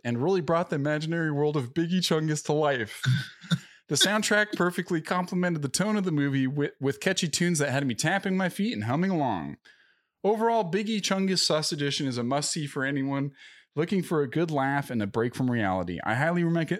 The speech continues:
Speaker 1: recommend this movie to anyone who wants to enjoy a lighthearted and fun-filled evening with friends and family. It's a one star.
Speaker 2: Uh, uh, for another
Speaker 1: These are the
Speaker 2: movie.
Speaker 1: reviews, folks. Maybe you get an eleven percent on Rotten Tomatoes <laughs> because you got some fucker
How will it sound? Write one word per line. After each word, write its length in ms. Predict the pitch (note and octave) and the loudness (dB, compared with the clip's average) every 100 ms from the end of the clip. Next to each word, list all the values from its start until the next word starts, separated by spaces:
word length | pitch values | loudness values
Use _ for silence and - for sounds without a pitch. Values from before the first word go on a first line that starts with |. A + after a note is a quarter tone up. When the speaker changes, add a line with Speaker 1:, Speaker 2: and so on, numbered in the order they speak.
| - | 0
Speaker 1:
recommend 400 | D#3 E3+ D#3+ E3 | 0 2 0 0
this 160 | D#3 | 0
movie 220 | D#3 D3+ C#3+ | 0 0 0
to 100 | B2 | 0
anyone 360 | C3+ C#3+ C#3 | 0 2 2
who 100 | B2 | 0
wants 320 | A#2+ A#2+ B2 - | 2 0 0 0
to 60 | |
enjoy 280 | A2+ A2+ G2+ | 0 2 2
a 20 | |
lighthearted 560 | F#2 G#2 A#2 A#2 A2+ A2+ | 2 0 0 0 0 0
and 200 | G#2 G2+ | -2 -4
fun-filled 460 | - A#2 A2+ A2+ A2 | -2 -2 0 0 0
evening 320 | G#2 G#2 G2 | 0 0 0
with 120 | G2 | -2
friends 240 | - F#2+ | -2 -2
and 100 | F#2 | -2
family. 460 | F2+ F#2 E2 - F#2 - _ _ _ _ _ _ - | -2 -2 -2 -6 -10 -14 _ _ _ _ _ _ -8
It's 100 | D3 | -6
a 20 | |
one 200 | B2+ G#2 | -4 -4
star. 380 | - D#2+ D#2+ - _ _ _ - - - - - | -4 -6 -8 -10 _ _ _ -20 -16 -14 -16 -2
Speaker 2:
Uh, 100 | D#3 C#3+ F#3+ - | 2 4 2 0
uh, 160 | C#3 G2 - - - _ _ _ | -2 -2 -4 -12 -18 _ _ _
for 220 | - A2 G2+ | -4 0 2
another 160 | G2+ B3+ | 2 2
Speaker 1:
These 100 | - | 2
are 60 | |
the 80 | D4 | 2
Speaker 2:
movie. 120 | D4 D4 | 2 2
Speaker 1:
reviews, 360 | C#4+ D4 B3+ | 2 2 2
folks. 460 | - A#3 A#3 - A3 | 4 2 4 0 0
Maybe 280 | G#3+ B3+ A#3+ | 0 2 0
you 140 | A#3+ | 0
get 160 | A3+ A3+ | 2 2
an 100 | G#3+ | 2
eleven 360 | G#3+ A3+ A3+ | 2 2 0
percent 560 | F#3+ - G#3 G3+ A3 G#3+ | -2 0 0 2 0 2
on 160 | F3 F#3+ | 0 2
Rotten 240 | G3+ - | 4 4
Tomatoes 420 | F#3 F#3+ G3+ G3 | 4 2 4 2
<laughs> 0 | |
because 440 | - F#3+ - G#3 - | 0 0 2 4 4
you 80 | G#3+ | 4
got 280 | - C#4 | 2 4
some 220 | - A#3 A3+ | 6 6 4
fucker 440 | - B3+ B3 A#3 | 2 2 4 4